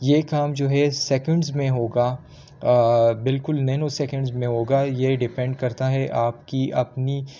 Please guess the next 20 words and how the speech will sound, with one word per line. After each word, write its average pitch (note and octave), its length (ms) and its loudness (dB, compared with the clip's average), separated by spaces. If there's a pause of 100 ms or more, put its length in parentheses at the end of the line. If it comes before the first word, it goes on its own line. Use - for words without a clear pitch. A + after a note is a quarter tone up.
(280)
अ, B2 180 2
जो A#2+ 220 0
काबिलियत A#2 760 -2
है C3 340 -2 (320)
उस C3 180 -2
पर D3+ 140 0
डिपेंड A#2+ 400 -4
करता A2+ 320 -4
है C3 160 -2
कि C3 140 -6
आप A#2 340 0
ये B2+ 60 0
काम A#2 280 -4
कर C#3 220 -2
सकते C#3 340 -4
हो C3 160 0
या A#2 200 -2
नहीं G#2+ 180 -4
कर G#2 180 -6
सकते। A2 440 -10